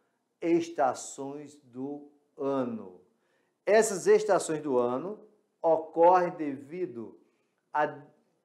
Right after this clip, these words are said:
incidência do raio solar ao longo do ano cair de forma diferenciada. Esse diferente vai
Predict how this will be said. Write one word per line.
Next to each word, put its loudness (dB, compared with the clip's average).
incidência -4
do -8
raio -2
solar 0
ao 4
longo 0
do 0
ano 0
cair -2
de 0
forma 0
diferenciada. 0
Esse -8
diferente -2
vai 2